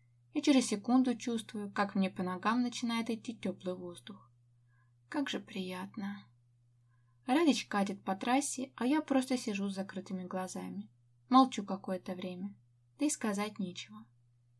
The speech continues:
"Тебе некуда пойти?" спрашивает минут через десять,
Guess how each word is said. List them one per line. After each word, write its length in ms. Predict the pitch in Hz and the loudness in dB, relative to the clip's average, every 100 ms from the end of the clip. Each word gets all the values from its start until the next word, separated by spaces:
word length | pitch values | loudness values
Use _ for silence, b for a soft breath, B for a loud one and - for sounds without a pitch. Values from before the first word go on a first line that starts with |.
| _ _ _ _ | _ _ _ _
"Тебе 220 | 214 196 | -2 2
некуда 360 | 226 240 233 233 | 4 2 0 -4
пойти?" 520 | 240 233 226 269 294 - _ _ _ _ _ _ _ | -2 -2 -2 -4 -4 -8 _ _ _ _ _ _ _
спрашивает 600 | - - 208 196 196 196 | -10 0 2 2 0 0
минут 280 | 190 190 196 | 0 0 -2
через 300 | 196 185 - | -2 -2 -2
десять, 540 | 220 254 254 - | -2 -2 -4 -10